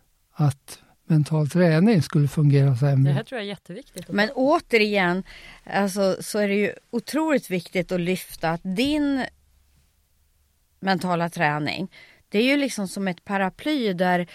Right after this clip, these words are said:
Speaker 3: mindfulness ingår, där kognitiva tankar ingår, där beteendeträning ingår, där bildspråk in-, eh, ingår, där positiv psykologi ingår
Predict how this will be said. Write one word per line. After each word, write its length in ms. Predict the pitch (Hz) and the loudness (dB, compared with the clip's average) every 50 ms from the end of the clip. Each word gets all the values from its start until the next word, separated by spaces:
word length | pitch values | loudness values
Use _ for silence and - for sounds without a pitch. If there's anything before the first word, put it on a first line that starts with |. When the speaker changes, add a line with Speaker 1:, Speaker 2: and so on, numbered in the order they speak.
| - - _ _ _ | -20 -20 _ _ _
Speaker 3:
mindfulness 840 | - 170 190 220 262 285 302 294 277 - - 285 277 277 262 - - | -4 -2 0 2 4 4 2 2 0 -4 -4 -4 -2 -2 -2 -4 -4
ingår, 600 | 185 147 147 147 143 - 123 101 120 127 127 - - | -6 -6 -6 -6 -8 -6 -6 -4 -4 -4 -6 -6 -8
där 260 | 170 196 190 190 190 | -6 -6 -4 -6 -6
kognitiva 760 | - - - 294 302 311 302 294 285 269 - 254 226 202 196 | -6 -4 0 0 2 2 2 0 0 0 -2 -4 -4 -4 -4
tankar 480 | - - 180 170 160 165 160 - 165 156 | -6 -6 -6 -4 -4 -4 -4 -4 -4 -4
ingår, 360 | 147 139 131 139 - 101 110 | -4 -6 -6 -8 -8 -8 -8
där 200 | 156 170 202 208 | -8 -6 -8 -6
beteendeträning 1200 | 185 190 208 - - 247 262 269 277 285 285 277 269 277 262 - - 240 208 180 175 165 156 151 143 | -6 -6 -8 -6 -6 -6 -4 -2 -2 -2 0 0 -2 -4 -6 -6 -6 -6 -4 -4 -4 -4 -6 -6 -6
ingår, 260 | 143 143 143 147 160 | -6 -6 -6 -6 -4
där 180 | 165 196 190 | -4 -4 -4
bildspråk 640 | 180 180 226 240 254 247 - - - 277 269 269 - | -4 -4 -6 -6 -6 -8 -10 -6 -4 -4 -4 -4 -6
in-, 300 | 208 165 160 147 147 151 - - - - - - _ _ - | -6 -4 -4 -4 -4 -6 -8 -12 -20 -20 -20 -20 _ _ -8
eh, 200 | - 175 175 - | -6 -6 -4 -4
ingår, 500 | - 180 175 165 160 156 160 156 156 160 | -2 -2 -2 -2 -2 -2 -2 -2 -2 -4
där 460 | 165 175 180 202 202 196 190 185 185 175 - - - _ _ _ | -4 -4 -4 -2 0 0 0 0 -2 -4 -10 -16 -20 _ _ _
positiv 540 | - 262 277 254 - - 247 202 - 233 202 | -4 -2 -2 -2 -2 -6 -6 -4 -4 -4 -6
psykologi 880 | - - 247 220 - - - 208 220 220 202 240 277 285 269 254 226 | -6 -6 -6 -8 -6 -6 -6 -6 -6 -4 -4 -4 -4 -4 -4 -4 -4
ingår 440 | - 170 160 156 156 147 151 156 - | -4 -2 -2 -2 -2 -4 -4 -4 -6